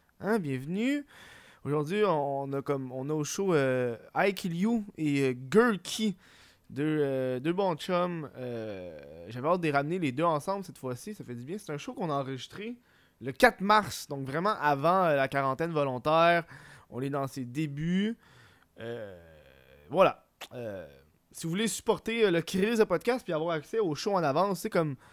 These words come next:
le show, euh, que vous allez écouter là, ça fait des semaines qu'il est sur patreon point com barre oblique what the fuck kev. Ça fait des semaines qu'il est là. Hein ? Fait que si vous voulez vraiment supporter le show,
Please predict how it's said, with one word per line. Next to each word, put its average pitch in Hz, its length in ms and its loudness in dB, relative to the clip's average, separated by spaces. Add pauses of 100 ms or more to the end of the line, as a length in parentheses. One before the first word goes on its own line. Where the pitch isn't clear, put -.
(220)
le 117 100 -6
show, 240 240 2
euh, 139 180 6
que 120 100 -8
vous 123 60 -2
allez 131 100 2
écouter 135 240 -4
là, 185 140 2
ça 135 120 -4
fait 120 160 -4 (500)
des 202 180 0
semaines 214 480 -2
qu'il 131 100 -6
est 123 60 -6
sur 123 120 -10
patreon 151 480 -2
point 135 180 -4
com 147 200 -4
barre 135 120 0
oblique 127 260 -4
what 135 80 -6
the 135 80 -8
fuck 120 200 -10
kev. 156 300 -2 (340)
Ça - 80 -18
fait 139 200 -8
des 233 200 -2
semaines 220 360 -8
qu'il 117 140 -8
est 123 120 -6
là. 156 60 -8 (680)
Hein ? 180 160 -8 (800)
Fait 143 60 -10
que 135 60 -10
si - 140 -8
vous 165 40 -6
voulez 208 160 4
vraiment 190 200 4
supporter 202 480 -2
le 196 140 2
show, 208 280 -2